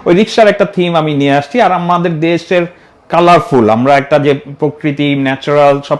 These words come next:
কিছু মিলে যে আমরা একটা যে কালারফুল, উম, লাইফ লিড করি আমাদের দেশের মানুষ, তো আমাদের আনন্দ, বেদনা সব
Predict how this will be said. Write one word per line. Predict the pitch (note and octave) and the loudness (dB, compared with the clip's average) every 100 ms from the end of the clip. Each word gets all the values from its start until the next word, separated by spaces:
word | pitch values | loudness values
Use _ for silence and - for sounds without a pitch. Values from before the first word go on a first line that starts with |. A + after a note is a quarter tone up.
| - | -6
কিছু | D#3 E3 | -8 -6
মিলে | D#3+ E3 D#3+ | -2 0 2
যে | D#3+ | 0
আমরা | D#3 D#3 | -2 -4
একটা | D#3 | -4
যে | D#3 | -6
কালারফুল, | D3+ D3+ E3+ E3+ F3 | -4 0 0 0 -2
উম, | E3+ E3+ - - - C3 C3 B2+ | -2 -4 -20 -20 -10 -8 -6 -4
লাইফ | B2+ C3 D3+ D3 | 0 2 0 -2
লিড | D3 D3 | -2 -2
করি | D3+ C#3 | -2 0
আমাদের | C3 B2+ B2 | 0 0 0
দেশের | C3 D3 | -2 -2
মানুষ, | C#3 A#2+ A#2 D#3 - - - - | -2 0 -2 -4 -12 -20 -20 -4
তো | E3 D3+ | 0 0
আমাদের | C#3 C#3+ D3 - B2 G2+ - | -2 -2 -2 -6 -20 -12 -4
আনন্দ, | C3+ D3+ D3+ C#3+ C#3+ C#3+ - | -2 0 2 4 4 2 -4
বেদনা | C3+ C3+ C#3 C#3 A#2 | -8 -2 -2 -2 -4
সব | A3+ | -4